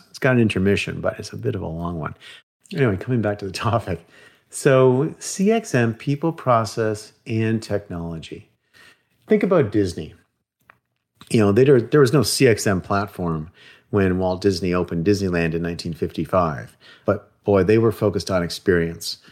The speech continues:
Everyone picks up the garbage. Uh, everyone's focused on the guest experience. Uh, the teammates there are called cast members. Everyone's on stage all the time.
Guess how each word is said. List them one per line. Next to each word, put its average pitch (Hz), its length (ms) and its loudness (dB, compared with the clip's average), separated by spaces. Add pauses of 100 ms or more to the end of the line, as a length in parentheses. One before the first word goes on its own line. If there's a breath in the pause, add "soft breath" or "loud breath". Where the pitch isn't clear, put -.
(300 soft breath)
Everyone 107 340 4
picks - 260 -2
up 101 140 0
the 107 80 -2
garbage. 90 640 -2 (300 soft breath)
Uh, 95 320 -4
everyone's 101 480 0
focused 98 400 0
on 92 240 0
the 98 100 2
guest 98 400 0
experience. 78 720 -2 (340 soft breath)
Uh, 87 320 -2
the 90 380 0 (100)
teammates 101 600 2
there 98 320 4
are 95 40 -2
called 95 440 -4
cast 107 400 -2
members. 80 500 -2 (320 loud breath)
Everyone's 104 560 2
on 98 240 0
stage 101 420 4
all 90 160 2
the 90 80 0
time. 85 440 -2